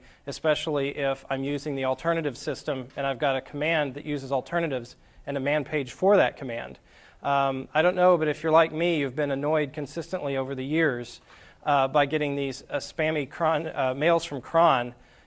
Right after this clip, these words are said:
usually weekly, from man D B complaining about dangling sym links. And this is usually because someone, uh, failed to do the right thing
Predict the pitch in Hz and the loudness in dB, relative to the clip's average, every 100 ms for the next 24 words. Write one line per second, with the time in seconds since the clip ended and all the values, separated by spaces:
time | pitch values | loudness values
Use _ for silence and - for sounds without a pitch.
0 | - 165 160 151 131 151 156 160 131 127 | -2 0 2 0 2 0 0 0 0 -2
1 | - - 139 147 147 143 143 139 135 120 | -6 -6 -2 0 0 -2 -4 -6 -6 -4
2 | 147 139 135 139 135 143 147 143 127 - | -2 -2 0 0 2 0 0 0 -2 -4
3 | 151 147 131 127 - - - - - 151 | -4 -2 -4 -6 -12 -20 -20 -16 -6 -4
4 | 151 156 170 180 160 160 147 143 156 139 | -2 -4 -2 0 2 0 0 2 2 2
5 | - - 156 147 147 139 139 139 - 143 | -4 -4 -2 2 2 0 -4 -8 -2 0
6 | 131 - - - 160 151 147 - 147 139 | 0 -2 -10 -2 2 2 0 -4 -4 -4
7 | 131 147 139 135 131 - 147 135 127 | -2 -2 2 2 0 -4 -4 -2 -6